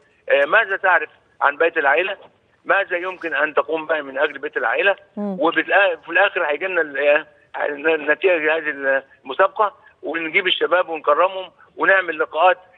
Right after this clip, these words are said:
Speaker 1: أو ورش عمل ثقافية
Speaker 2: نعم.
Speaker 1: حول الأولاد اللي هم كسبوا، ودول هيبقوا إن شاء الله يعني برضو، آه، بداية كويسة.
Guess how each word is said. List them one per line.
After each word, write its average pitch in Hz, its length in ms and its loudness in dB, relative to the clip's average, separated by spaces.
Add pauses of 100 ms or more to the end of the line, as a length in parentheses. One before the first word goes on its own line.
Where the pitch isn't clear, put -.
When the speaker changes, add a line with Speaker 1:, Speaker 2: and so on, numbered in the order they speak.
(100)
Speaker 1:
أو 147 520 0
ورش 175 240 4
عمل 165 360 2 (380)
ثقافية 190 600 2 (180)
Speaker 2:
نعم. 214 180 -4
Speaker 1:
حول 180 240 4
الأولاد 160 400 0
اللي 156 120 -2
هم 160 160 -2
كسبوا، 208 420 0 (380)
ودول 175 440 2
هيبقوا 160 380 0
إن 143 80 -10
شاء 170 200 2
الله 160 400 0 (240)
يعني 151 300 0
برضو، 156 420 -2 (320)
آه، 143 280 2
بداية 143 340 2
كويسة. 95 300 -4